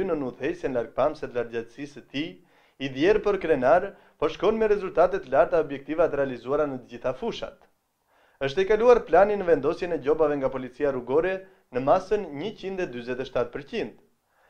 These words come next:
Gjithashtu, te kalim të planit sipas planit,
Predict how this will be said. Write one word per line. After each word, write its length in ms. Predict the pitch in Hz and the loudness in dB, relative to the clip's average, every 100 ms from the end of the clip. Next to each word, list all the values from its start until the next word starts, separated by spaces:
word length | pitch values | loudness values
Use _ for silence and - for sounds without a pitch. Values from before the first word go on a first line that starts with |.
| _ - | _ -6
Gjithashtu, 420 | 123 131 - 202 | 2 2 2 -2
te 120 | 196 147 | 0 0
kalim 240 | - 156 | 0 0
të 120 | 139 131 | -4 0
planit 400 | 139 139 131 - | 2 2 0 -8
sipas 300 | 123 120 - - | -4 -4 -4 0
planit, 420 | 131 196 226 | 2 2 0